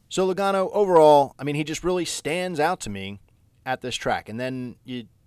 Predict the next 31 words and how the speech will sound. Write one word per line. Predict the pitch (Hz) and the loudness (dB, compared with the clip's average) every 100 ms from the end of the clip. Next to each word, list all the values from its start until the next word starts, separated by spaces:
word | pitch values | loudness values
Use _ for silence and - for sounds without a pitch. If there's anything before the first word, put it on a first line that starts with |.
| _ | _
take | - 254 233 | -4 -4 -4
into | 175 139 | -10 -10
consideration | 139 123 120 113 107 104 | -12 -8 -4 -4 -4 -10
the | |
fact | 98 98 87 | -10 -10 -10
that | 113 | -16
this | 92 - - | -18 -18 -8
is | 156 151 | -6 -6
the | 147 | -4
last | 151 147 139 | -2 -2 -4
time | 147 139 | -8 -8
that | 135 | -8
they'll | - 131 | -8 -8
be | 135 135 | -8 -12
here. | 127 135 | -8 -8
Doesn't | 127 262 320 226 | -6 -8 -8 -8
that | 151 - | -8 -8
kind | - 143 | -10 -14
of | 123 _ _ _ | -16 _ _ _
sound | - - 98 123 135 131 | -16 -12 -10 -8 -8 -8
like | 135 - | -8 -8
Joey | 127 131 135 | -8 -6 -6
Logano's | 127 127 131 131 123 | -4 -4 -2 -4 -6
thing? | 135 131 131 | -6 -6 -4
Like, | 104 - _ - _ _ | -6 -10 _ -20 _ _
he, | 127 | -16
he | 127 117 | -12 -8
won | 127 160 156 135 _ - | 0 2 2 -2 _ -18
the | 104 - | -16 -14
first | - 123 - - | -6 -4 -4 -2
Bristol | 202 - 180 165 151 | -2 -2 -2 -2 -4